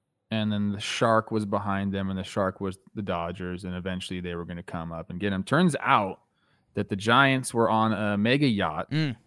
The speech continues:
Speaker 1: and they were going shark watching. And they just don't care really about the Sharks. They're just gonna do their thing on their mega yacht. They're just that good. Uh, it's,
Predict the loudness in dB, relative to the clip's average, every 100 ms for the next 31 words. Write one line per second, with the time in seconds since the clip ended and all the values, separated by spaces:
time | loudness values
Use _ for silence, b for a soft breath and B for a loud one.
0 | _ 0 2 4 4 2 0 0 0 4
1 | 4 4 0 0 -2 -10 -14 _ _ _
2 | _ _ _ _ _ _ _ _ _ _
3 | _ _ -6 -4 -4 -2 -2 -2 0 0
4 | 0 0 0 -2 -4 -4 -4 -8 -6 -4
5 | -4 -6 -8 -6 -8 -6 -6 -6 -6 -8
6 | -8 -8 -8 -10 -10 -10 -12 -14 _ -4
7 | -2 -4 -6 -8 -6 -6 -6 -10 _ _
8 | _ _ _ _ -18 -14 -8 -8 -8 -16